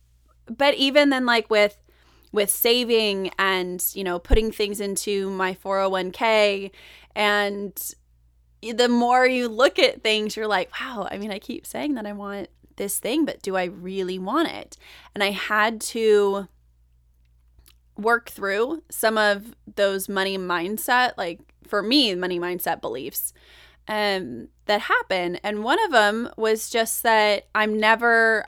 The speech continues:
I, I'm never gonna make enough money to save that or to be able to pay this down. And then when I, um, last year, I hired a bookkeeper. And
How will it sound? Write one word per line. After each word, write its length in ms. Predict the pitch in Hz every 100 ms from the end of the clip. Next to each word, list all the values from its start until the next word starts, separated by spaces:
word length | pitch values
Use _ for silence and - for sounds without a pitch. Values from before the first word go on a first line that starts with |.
| -
I, 160 | 202 -
I'm 240 | 208 208 214
never 280 | 220 226 233
gonna 180 | 233
make 240 | 214 196 208
enough 300 | 190 185 -
money 480 | 180 175 165 170 - _ _ _ _ _ _ -
to 160 | - 214
save 500 | - 226 208 202 -
that 300 | 170 110 -
or 140 | 202 190
to 120 | 208
be 140 | 202
able 140 | 196 190
to 60 |
pay 300 | 175 - 202
this 300 | 180 180 185 -
down. 420 | 175 156 - - _ - - _ _ _ _ _ _ _ _ _ _ -
And 200 | 254 262
then 140 | 294
when 180 | 381 415
I, 340 | 320 269 254 -
um, 640 | 226 208 196 190 185 190 _ _ 214
last 440 | 214 240 - -
year, 440 | 220 208 202 214 -
I 640 | 196 190 190 190 190 208
hired 600 | - 196 185 185 180 -
a 200 | 185 180
bookkeeper. 520 | 175 165 - 240 349 480 480 _ _ _ _ _ _ _ _ _ _ _ - - 214
And 440 | 214 214 208